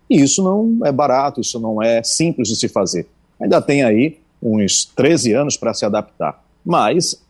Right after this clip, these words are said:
tem que correr contra o tempo, até porque existe uma frota que como é que vai fazer? Ok, vai ter o carro novo, novo vai ser, não vai ser mais a, a, a, com motor a combustão,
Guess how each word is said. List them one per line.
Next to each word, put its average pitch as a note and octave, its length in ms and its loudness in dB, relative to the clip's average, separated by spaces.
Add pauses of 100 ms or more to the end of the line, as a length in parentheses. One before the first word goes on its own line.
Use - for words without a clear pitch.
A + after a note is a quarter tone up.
(140)
tem A2+ 160 -2
que - 80 -12
correr C3 220 0
contra E3 240 0
o - 20 2
tempo, F#2 400 -4 (260)
até B2+ 240 -2
porque C#3+ 240 -2
existe D#3+ 360 2
uma F#3 100 0
frota F3+ 320 -2
que F3+ 100 -12
como G#3 140 -2
é G3 60 -2
que G3+ 40 -2
vai G3 80 2
fazer? E3+ 460 -2 (260)
Ok, E3 320 -2
vai C3+ 160 0
ter F3+ 160 0
o F#3+ 60 2
carro D#3 680 -4
novo, B2+ 400 0 (160)
novo F3+ 440 0
vai D#3 160 0
ser, C#3+ 400 -4 (400)
não C3 120 0
vai D3+ 140 0
ser C#3 160 -2
mais B2 300 0
a, C#3 80 2
a, G#2+ 500 -6
a, G#2 80 -4
com - 80 -8
motor C3+ 260 0
a C3 40 0
combustão, C#3+ 480 -2